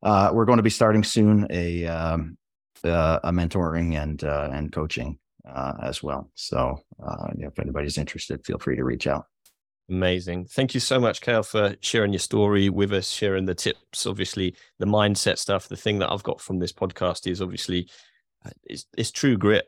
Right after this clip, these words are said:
Speaker 2: really, is, is really what I've got from this. So, um, and that's just so important, and networking. So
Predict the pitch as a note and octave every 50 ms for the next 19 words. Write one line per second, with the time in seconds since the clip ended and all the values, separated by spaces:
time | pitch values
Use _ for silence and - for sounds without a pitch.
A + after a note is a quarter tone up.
0 | _ - F#2 F#2 F#2 F2+ F2+ F2 F2 F2 - - - F#2+ F#2+ F#2+ F#2 G2 F#2+ F2+
1 | F2+ F2 F2 F2+ F2 - F2 F2 - F#2 E2+ - - - E2+ E2+ E2+ E2+ - -
2 | - - F2+ F2 F2 F2+ F2 - - F#2 F2+ F2+ F2+ F2+ F2+ F#2 F#2 - - -
3 | G2 G2 G2+ - - A2 G2+ - - G#2 F#2 F2 - - F2 C#2+ E2+ F2+ F#2 F#2
4 | F#2 F#2 - - - F2 F2 - - F#2+ F#2 F#2 - - A#2 A2+ G#2+